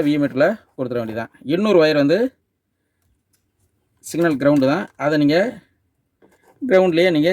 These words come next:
ஜாயின் பண்ணிட வேண்டியதான். அவ்வளவுதான், அவ்வளவுதான், முடிஞ்சுச்சு. இப்ப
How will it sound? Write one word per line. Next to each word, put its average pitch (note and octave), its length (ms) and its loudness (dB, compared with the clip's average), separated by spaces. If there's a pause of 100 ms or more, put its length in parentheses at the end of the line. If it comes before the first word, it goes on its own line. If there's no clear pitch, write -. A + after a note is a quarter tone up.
ஜாயின் C#3+ 220 2
பண்ணிட A#2 200 -4
வேண்டியதான். A2 260 -10
அவ்வளவுதான், A2 300 -14 (2500)
அவ்வளவுதான், A2+ 320 -12
முடிஞ்சுச்சு. A#2 340 -14 (1800)
இப்ப D#3+ 200 0